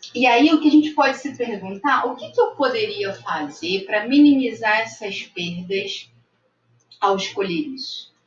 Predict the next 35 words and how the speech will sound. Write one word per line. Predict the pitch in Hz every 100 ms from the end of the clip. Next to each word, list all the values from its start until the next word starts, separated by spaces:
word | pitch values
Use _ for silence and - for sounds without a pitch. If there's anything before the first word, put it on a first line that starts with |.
| _ -
Então, | - 262
uma | 277
vez | 285 311 -
que | 294
eu |
entendo | 285 277 240 190 165 156 160 - _ _ _ _ _
que | 196
faria | - 240 262 262
sentido | 269 - 294 277
pra | 285 269
mim | 262
depois | 254 254 262 -
que | 262
eu |
mapeei, | 254 254 - 196 220 214 208 180 175
eu | 196 190
vi | 233
que | 233
é |
mais | 226 240 -
possível, | 240 233 - 247 214
eu | 196 220
tenho | 240 233
mais | 254 254
ganhos | 196 220 240 226
do | 214
que | 233
perdas, | - 208 185 175 185 -
como | 539 587
que | -
eu | 453
posso | 277 277 277
minimizar | 294 277 277 262 226 214 208
essas | 208 - 196 -
perdas | - 196 226 247 247 - -